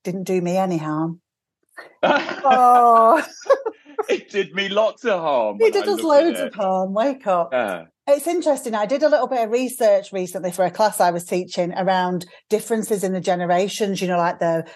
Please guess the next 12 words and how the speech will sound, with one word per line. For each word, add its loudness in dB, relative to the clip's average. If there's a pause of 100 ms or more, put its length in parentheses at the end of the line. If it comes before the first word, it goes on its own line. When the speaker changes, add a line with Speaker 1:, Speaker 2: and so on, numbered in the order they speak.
(140)
Speaker 1:
baby 2
boomers, 0
the -4
Gen -2
X's, -6
the -12
Gen -2
Zs, -4
millennials, -4
what -8
have -8
you. -2